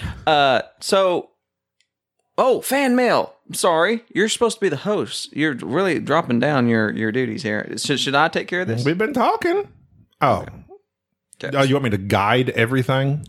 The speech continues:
Speaker 1: Uh, generally, that's how it goes.
Speaker 2: <clears throat> Okay.
Speaker 1: Uh,
Speaker 2: The newest episode of The Flash.
Speaker 1: Oh, no. No, I take that back.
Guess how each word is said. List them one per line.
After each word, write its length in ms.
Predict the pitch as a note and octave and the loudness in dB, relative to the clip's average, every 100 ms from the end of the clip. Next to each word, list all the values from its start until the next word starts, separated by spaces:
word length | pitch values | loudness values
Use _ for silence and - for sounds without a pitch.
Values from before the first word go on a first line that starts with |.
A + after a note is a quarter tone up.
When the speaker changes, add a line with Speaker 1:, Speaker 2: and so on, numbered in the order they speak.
| - | -4
Speaker 1:
Uh, 340 | A2 A#2 G#2+ G#2+ | 0 2 2 -2
generally, 460 | A2+ C3 E3 G2+ | -4 -4 -2 -2
that's 180 | G2 G2 | -4 -4
how 140 | B2 G2 | -2 0
it 80 | |
goes. 260 | A2 A#2+ - - | 2 0 0 -10
Speaker 2:
<clears throat> 80 | - | -12
Okay. 840 | C3+ D3 A#2+ C#3 D#3+ D3+ B2 G2+ | -2 -2 0 0 2 4 2 0
Speaker 1:
Uh, 60 | G2 | -2
Speaker 2:
The 140 | A2 A#2+ | -4 -2
newest 300 | C3+ C#3+ C#3+ | 0 0 0
episode 500 | C3+ C3 - C3 B2+ | -2 -2 2 2 2
of 120 | A2 | 0
The 100 | A2 | -2
Flash. 680 | - A2 G#2+ F2+ - - - - _ | 2 2 4 2 0 -6 -10 -20 _
Speaker 1:
Oh, 260 | A#2+ A2+ G#2+ | -4 -2 -2
no. 580 | G2+ F#2+ G2 F2 D#2+ - - - | -2 0 2 2 0 -4 -10 -2
No, 340 | G2 E2+ E2 | 0 0 0
I 120 | F2+ | -2
take 240 | F#2+ G2 - | -2 -4 -2
that 140 | F#2 | -4
back. 260 | D#2+ C#2+ | -4 -4